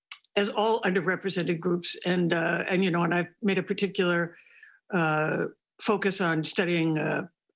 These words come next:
female characters, intersectional female characters, but, um, there's far fewer, uh, female lead characters, uh, in film in general, and, and it's been that way since the forties. Uh, and, uh,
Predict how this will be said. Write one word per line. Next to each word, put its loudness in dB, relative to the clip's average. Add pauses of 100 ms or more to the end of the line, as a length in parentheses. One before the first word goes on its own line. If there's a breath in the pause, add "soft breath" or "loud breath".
(140)
female 2
characters, -4
intersectional -2
female 0
characters, -4
but, -2 (500 loud breath)
um, 0 (160)
there's 0
far 0
fewer, 2 (440)
uh, 0 (180)
female 2
lead 2
characters, -4 (400 loud breath)
uh, 2
in 2
film 2
in 2
general, 0
and, 0
and 0
it's -2
been 0
that 0
way 0 (480 loud breath)
since -2
the -2
forties. -2 (400 loud breath)
Uh, 2 (200)
and, 2
uh, 0